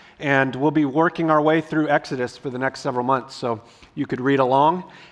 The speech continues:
and, uh, prepare for each week with that Bible. We'll be in, uh, chapter three today,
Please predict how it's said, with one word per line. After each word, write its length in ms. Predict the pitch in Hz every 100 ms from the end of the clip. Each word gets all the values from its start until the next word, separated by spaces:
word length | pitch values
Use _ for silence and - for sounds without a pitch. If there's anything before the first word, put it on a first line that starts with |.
| -
and, 360 | 131 123 117 123
uh, 160 | 113
prepare 480 | 110 131 - 135 123
for 240 | - 120
each 260 | 123 120 -
week 360 | 120 123 - - -
with 180 | 131 120
that 240 | 120 117 117
Bible. 400 | 117 110 107 107 _ _ - - _
We'll 140 | 147 151
be 320 | 170 175 143
in, 420 | 143 131 127 131 -
uh, 100 | 123
chapter 420 | 120 - 151 -
three 440 | 123 - 139 143 135
today, 500 | - 117 113 95